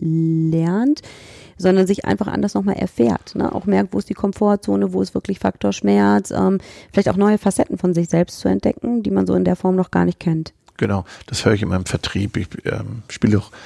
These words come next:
Speaker 2: hier nicht Theater oder
Speaker 1: Mhm.
Speaker 2: dabei ist eine Rolle dann gut ausgefüllt, wenn du deine Persönlichkeit da einbringst und
Speaker 1: Genau.
Speaker 2: nicht, ähm,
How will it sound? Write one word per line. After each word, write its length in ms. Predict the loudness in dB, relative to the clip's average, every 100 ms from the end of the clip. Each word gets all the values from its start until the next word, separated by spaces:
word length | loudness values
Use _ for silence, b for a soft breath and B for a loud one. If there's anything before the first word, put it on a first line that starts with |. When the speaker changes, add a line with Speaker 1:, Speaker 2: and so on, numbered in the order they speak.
| B -6
Speaker 2:
hier 140 | -2
nicht 200 | -2 -4
Theater 420 | -4 0 0 0
oder 200 | 0 -2 B B B B -4
Speaker 1:
Mhm. 100 | 0
Speaker 2:
dabei 260 | 2 2
ist 420 | 0 -4 -6 -8 -8
eine 180 | -6
Rolle 300 | -2 0 0
dann 360 | -2 -6 -6 -10 0
gut 320 | 0 0 -2
ausgefüllt, 760 | -4 -2 -8 -2 -2 -2 -4
wenn 260 | -4 -4 -4 _ -14
du 220 | -4 -2 0
deine 320 | 0 -2 -2
Persönlichkeit 600 | -2 0 2 0 -4 -4
da 40 | -6
einbringst 680 | -6 -10 -10 -10 -8 -10
und 60 | -2
Speaker 1:
Genau. 180 | 2 4
Speaker 2:
nicht, 360 | 2 0 -2
ähm, 520 | -8 -6 -6 -6 -8